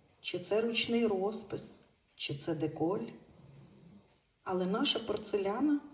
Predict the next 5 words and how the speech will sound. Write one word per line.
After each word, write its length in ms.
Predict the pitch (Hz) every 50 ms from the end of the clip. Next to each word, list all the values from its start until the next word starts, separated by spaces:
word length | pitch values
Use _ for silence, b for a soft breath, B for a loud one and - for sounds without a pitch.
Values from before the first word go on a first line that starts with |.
| - - - - _ _ _ - _ _ _ _ _ - _ -
має 560 | - 208 233 247 262 233 226 233 226 220 226 - - - - _ _ _ _ -
дуже 480 | 214 190 190 - 262 294 269 240 240 226
унікальні 680 | - - 202 190 180 170 - 170 165 170 175 170 165 160 - -
форми. 340 | - 131 135 - - - - - - - _ _ _ _ _ _ _ _ _ _ _ _ _ _ _ _ _ _ _ _ _ _ _ _ _ _ _ B B B B B B B B B _ _ _ _ _ _ _ -
І 320 | 262 269 285 302 330 320